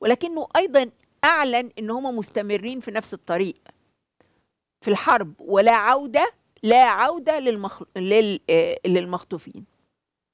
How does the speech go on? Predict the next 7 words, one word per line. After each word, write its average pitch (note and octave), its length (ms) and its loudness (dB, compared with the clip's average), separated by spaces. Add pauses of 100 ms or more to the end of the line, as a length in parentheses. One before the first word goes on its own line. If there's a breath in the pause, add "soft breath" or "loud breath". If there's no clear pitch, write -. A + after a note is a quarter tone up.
(420)
سؤالي C#4+ 640 -4 (140)
ليكم G3+ 380 -10
النهاردة، F#3 500 -14 (140)
ما G3+ 120 -6
هو B3 200 -4
اختيارك G#3 540 -8
أنت؟ E3+ 260 -14